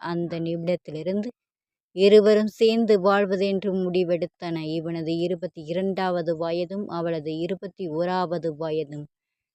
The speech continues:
தனிமையின் தேவையை உணர்க்கத் தொடங்கிய நேரம், தங்களுக்கான ஒரு வீட்டை ஏற்பாடு செய்து, திருமணமல்லாத ஒரு குடும்ப வாழ்க்கையை துவங்கினர்.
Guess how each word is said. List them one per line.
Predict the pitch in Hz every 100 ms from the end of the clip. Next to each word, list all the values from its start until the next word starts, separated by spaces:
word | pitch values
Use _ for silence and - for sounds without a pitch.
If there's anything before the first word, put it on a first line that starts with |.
| _ _ 190
தனிமையின் | 180 190 190 196 185 175
தேவையை | - 202 196 202 190 180
உணர்க்கத் | 170 196 202 202 175
தொடங்கிய | - 185 185 175 170 175
நேரம், | 175 180 190 170 175 220 _ _ _
தங்களுக்கான | 180 190 202 208 202 208 202 202 202
ஒரு | 196 180
வீட்டை | 175 202 - 190 180
ஏற்பாடு | 202 - 185 190 185
செய்து, | - 180 175 170 170
திருமணமல்லாத | 185 185 190 185 175 170 170 170 170 180 180
ஒரு | 170 160 156
குடும்ப | 175 170 190 185 170
வாழ்க்கையை | 160 160 - 160 156 156
துவங்கினர். | 170 165 170 165 160 151